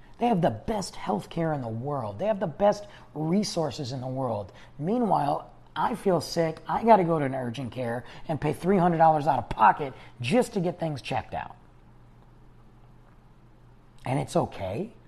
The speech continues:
And you wanna tell me that Biden is the answer? I'm gonna tell you right now, Biden's not the answer, nor is Trump. All you're doing is swapping, uh, swapping pieces in the same political game.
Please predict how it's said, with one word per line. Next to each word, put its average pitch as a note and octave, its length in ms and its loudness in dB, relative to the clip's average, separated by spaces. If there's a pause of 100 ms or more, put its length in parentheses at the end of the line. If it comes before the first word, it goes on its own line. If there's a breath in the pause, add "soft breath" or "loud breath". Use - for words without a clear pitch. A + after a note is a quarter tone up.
(160)
And - 160 -4
you F#3 100 4
wanna D#3+ 200 4
tell D#3+ 320 4
me D#3+ 340 -2 (320 loud breath)
that F2+ 280 -2
Biden C3 520 2
is A#2 160 -8
the A#2 160 -8
answer? C3+ 500 -6 (1600)
I'm A#3 80 -2
gonna C4 100 -8
tell A3 140 6
you F#3+ 120 4
right F3 200 2
now, G#3+ 200 2
Biden's G2+ 480 0
not F#2+ 220 -8
the F#2+ 140 -12
answer, D#2 420 -16 (880)
nor E3+ 280 2
is G3+ 240 2
Trump. - 440 -10 (500 loud breath)
All A3+ 240 8
you're G#3+ 140 6
doing F3+ 380 4
is B2+ 100 -6
swapping, D#3+ 640 0
uh, C3+ 60 -8
swapping - 400 -2
pieces C#3 420 -2
in G#2+ 100 -6
the G2+ 60 -8
same D#3 440 -6 (280 loud breath)
political B2+ 760 -6 (160)
game. F#2+ 340 -12